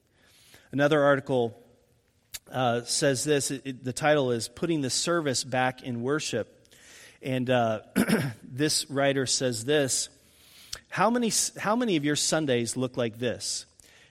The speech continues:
You show up, parking lot attendants greet you,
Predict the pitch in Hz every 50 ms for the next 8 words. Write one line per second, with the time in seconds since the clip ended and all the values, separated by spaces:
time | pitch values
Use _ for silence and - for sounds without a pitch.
0 | _ - 131 127 127 - - - 170 180 214 190 135 120 123 147 - - - -
1 | _ _ _ _ _ _ _ _ _ _ _ _ _ _ - - - - - 151
2 | 151 151 - 185 180 170 160 160 160 160 156 - - 156 135 135 143 156 151 -
3 | - 143 139 135 117 113 110 107 104 117 139 143